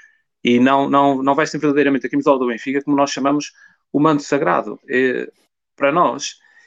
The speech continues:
ter este emblema, eh, ao peito tem, tem muito peso, e acho que está a faltar ali passar essa informação, passar essa mensagem aos jogadores.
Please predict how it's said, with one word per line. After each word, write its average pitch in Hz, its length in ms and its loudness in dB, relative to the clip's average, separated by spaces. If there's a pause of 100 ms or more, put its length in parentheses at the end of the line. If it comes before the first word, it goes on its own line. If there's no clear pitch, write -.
(160)
ter 113 280 -4
este 147 260 -4
emblema, 117 580 -4 (560)
eh, 117 640 -4 (320)
ao 123 200 0
peito 107 420 -2
tem, 156 580 -4 (180)
tem 143 100 0
muito 143 280 2
peso, 117 460 2 (500)
e 135 140 0
acho 147 260 -2
que - 60 -20
está 147 160 -2
a 139 40 -2
faltar 143 480 0
ali 135 540 0 (960)
passar 139 340 0
essa 139 180 -2
informação, 127 540 -6
passar 143 280 -2
essa 151 180 -4
mensagem 131 460 -2
aos 117 120 -6
jogadores. 101 440 -10